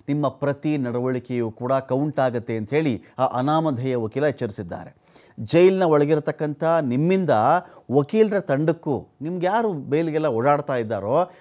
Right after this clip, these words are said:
ಆ ತಂಡಕ್ಕೂ ಒಂದು ಸಹಕಾರ ಬೇಡವೇ, ಒಂದು ಕೋಆಪರೇಷನ್ ಬೇಡವಾ ಅಲ್ಲಿ? ಬೇಕದು. ಪ್ರತಿಯೊಂದಕ್ಕೂ,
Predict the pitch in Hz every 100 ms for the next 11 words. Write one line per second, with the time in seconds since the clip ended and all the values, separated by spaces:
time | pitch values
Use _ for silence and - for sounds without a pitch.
0 | - 165 214 247 247 202 170 156 160 175
1 | 160 127 110 120 117 - _ - 170 214
2 | 214 180 156 156 120 120 107 95 107 87
3 | 110 123 110 104 110 80 _ _ _ _
4 | 135 139 202 208 208 196 202 190 117